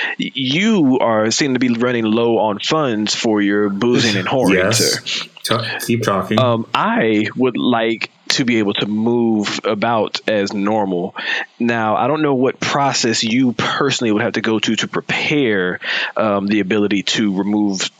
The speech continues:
Speaker 1: whatever curse is upon me. But if you wouldn't mind going through that and then removing said curse from me,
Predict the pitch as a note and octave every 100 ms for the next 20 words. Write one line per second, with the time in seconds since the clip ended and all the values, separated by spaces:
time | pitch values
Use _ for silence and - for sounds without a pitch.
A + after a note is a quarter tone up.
0 | - F2+ A2+ A#2 A2+ G#2+ - A#2+ G#2+ -
1 | - - C#3+ A2+ F2+ E2 C#2 - - -
2 | - - B2+ - E3 G3+ G3+ F3 D3+ D#3+
3 | D3 A#2+ A#2 C3 C#3+ C3+ A2 - A2+ C#3+
4 | D3 A2+ G#2 F#2+ G2 - A2+ A2 G#2+ G#2
5 | C#3 D3 C3+ A#2+ A#2 G#2+ - A2+ G2+ C3+
6 | B2 G2+